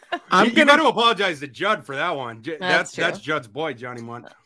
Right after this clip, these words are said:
Speaker 1: <laughs> I'm gonna go over, assuming he doesn't let the ball go right through his fingertips. I'll go, I'll go over. That's literally one catch. He could catch it in the flat for a yard and run for seven
Speaker 3: He
Speaker 1: or
Speaker 3: could,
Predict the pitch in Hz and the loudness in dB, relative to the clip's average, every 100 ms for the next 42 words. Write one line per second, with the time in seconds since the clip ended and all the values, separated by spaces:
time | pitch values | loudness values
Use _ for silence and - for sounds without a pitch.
0 | - 294 294 - 185 233 302 294 262 247 | -10 -8 -6 0 4 6 6 6 6 4
1 | 240 214 226 233 214 185 147 196 190 196 | 6 6 6 6 4 4 2 4 4 4
2 | 185 170 165 165 156 170 151 156 151 135 | 2 2 2 2 2 2 2 2 2 2
3 | 143 139 147 143 127 127 127 139 127 117 | 4 4 4 4 4 4 2 0 0 0
4 | - 117 104 - 92 - 117 139 147 143 | -2 -2 -2 -6 -10 -8 0 2 2 2
5 | 151 160 156 147 131 131 107 95 - - | 2 4 4 4 2 0 0 -6 -10 -2
6 | 240 277 247 247 269 233 190 160 180 196 | 2 2 4 4 6 6 4 4 4 2
7 | 180 190 196 - 214 233 196 156 190 196 | 2 0 2 0 -2 -2 -6 0 0 2
8 | 202 165 147 - 190 226 - - 135 123 | 0 -2 -6 0 2 2 0 -2 2 2
9 | 123 123 123 113 117 120 117 - 110 - | 2 2 2 0 -2 0 -2 -4 -6 -2
10 | 110 101 - - | 0 0 -2 4